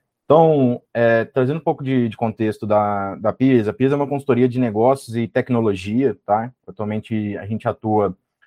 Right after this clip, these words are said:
é, no, na definição end-to-end de implantação de projetos, né? Então, a gente faz desde a definição de estratégia de curto e médio prazo, o desenho da solução e faz uma implementação, né? Então, a gente costuma falar que,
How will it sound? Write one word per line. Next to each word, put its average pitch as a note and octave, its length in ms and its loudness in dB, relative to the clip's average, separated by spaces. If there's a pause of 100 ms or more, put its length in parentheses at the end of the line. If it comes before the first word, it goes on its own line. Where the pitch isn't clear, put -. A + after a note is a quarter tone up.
(200)
é, G#2 400 2
no, G#2+ 520 -4
na A2+ 80 -6
definição A#2+ 480 2
end-to-end D#3 760 -2
de A2+ 120 -6
implantação C3+ 440 2
de B2+ 60 0
projetos, A2 460 0
né? G#2+ 100 -6
Então, A2+ 180 -2
a A2 60 -2
gente A2+ 220 -4
faz G#2 420 4
desde B2+ 260 -2
a C3 140 4
definição A#2 480 -4
de A2 60 -4
estratégia G#2+ 580 -2
de G2+ 320 -8 (160)
curto C3 300 2
e - 20 -2
médio A2 240 -2
prazo, C#3 420 4 (520)
o A2 80 -10
desenho A#2+ 420 4
da B2 80 4
solução C#3 560 0
e D#3+ 60 -8
faz C#3+ 400 4
uma B2+ 440 -2
implementação, B2 760 -2 (200)
né? A2 160 -8
Então, A2+ 300 -4
a G#2+ 60 -4
gente G#2+ 440 -6 (280)
costuma A2+ 320 -2
falar A2 320 6
que, A2 280 -6